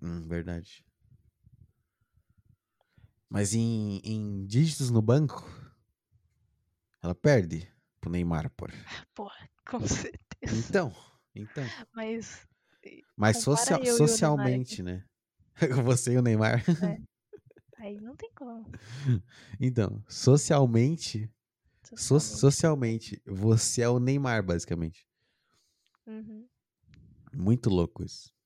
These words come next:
Speaker 1: Muito louco. E desesperador também. Não vou mentir, desesperador.
Speaker 2: <laughs>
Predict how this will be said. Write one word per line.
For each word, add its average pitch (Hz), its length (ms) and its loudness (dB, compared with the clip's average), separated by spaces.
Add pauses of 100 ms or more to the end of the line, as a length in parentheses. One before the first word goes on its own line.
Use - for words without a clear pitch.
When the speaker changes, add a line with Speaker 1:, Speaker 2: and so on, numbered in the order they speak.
(360)
Speaker 1:
Muito 98 320 -4
louco. 85 200 -10 (2750)
E 95 80 -4
desesperador 120 760 2
também. 127 320 -4 (160)
Não 92 200 -6
vou 85 100 0
mentir, 90 380 -4
desesperador. 90 580 -6
Speaker 2:
<laughs> - 1600 -2